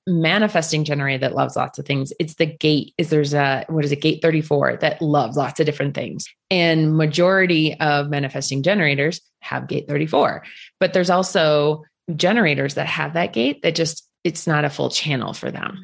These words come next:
So, or, like, if you have lots of ideas, there's gate eleven. All about ideas. You can feel like you're,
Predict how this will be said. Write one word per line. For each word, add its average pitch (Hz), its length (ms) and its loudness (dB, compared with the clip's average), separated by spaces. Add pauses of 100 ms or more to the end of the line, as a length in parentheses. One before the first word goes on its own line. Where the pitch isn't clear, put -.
(100)
So, 160 520 2 (200)
or, 165 320 2
like, 170 220 -2
if 170 80 -6
you 175 80 -4
have 175 180 -2
lots 160 260 -6
of 190 120 -4
ideas, 175 640 2
there's 151 160 -4
gate 160 220 0
eleven. 156 500 -2 (360)
All 208 260 4
about 190 220 2
ideas. 147 640 0
You 165 100 -4
can 165 160 -2
feel 143 160 -2
like 147 220 0
you're, 165 260 0